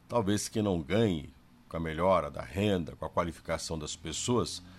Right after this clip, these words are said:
seja quem sugue na sociedade, através da miséria, a manutenção de seus direitos e interesses. Estes precisam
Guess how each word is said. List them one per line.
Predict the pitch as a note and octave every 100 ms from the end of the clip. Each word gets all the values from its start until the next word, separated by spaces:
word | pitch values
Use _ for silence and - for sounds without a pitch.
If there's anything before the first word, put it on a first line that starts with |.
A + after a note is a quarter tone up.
| - - - -
seja | G#2+ G#2
quem | G#2+ A#2 G#2+
sugue | - - F#3 D#3+ E2+ C#2+ - - - -
na | F#2 F#2
sociedade, | - E2+ F#2+ E2 F#2 F2+ D2+ C#2+ -
através | E2 F#2 E2+ F#2 E2+ D#2+
da | F2
miséria, | F2 D#2 B2+ A#2+ E2 - - - - -
a | -
manutenção | G2 A2 G#2+ A2+ G2 - G#2 G#2
de | G2
seus | - G#2 F2
direitos | F2+ F#2 F#2 E2+ D#2
e |
interesses. | F2+ D#2+ E2+ D2 C#2+ - - - - - - - - - - - -
Estes | G#2 G#2+ G2+ G#2 F#2+
precisam | - F#2+ - F#2+ F2+ F#2